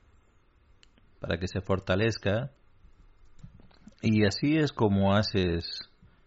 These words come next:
que ocurran las cosas. Y ya es hora de que utilicemos cosas de estas.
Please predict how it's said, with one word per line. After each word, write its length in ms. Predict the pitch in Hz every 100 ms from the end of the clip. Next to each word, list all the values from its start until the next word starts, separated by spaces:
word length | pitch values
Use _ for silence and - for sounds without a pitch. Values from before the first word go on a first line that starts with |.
| - _
que 100 | - 95
ocurran 380 | 127 135 110
las 120 | 90 -
cosas. 480 | 165 - 87 - - - - - _ _ - _ - _ _ - - - - - - - - - -
Y 180 | 101
ya 80 | 139
es 160 | 143 -
hora 240 | 147 160
de 160 | 110 90
que 120 | 101
utilicemos 960 | 87 95 92 - 101 95 90 85 - - - - - _ -
cosas 440 | 110 98 95 87
de 140 | 92 131
estas. 340 | - 82 -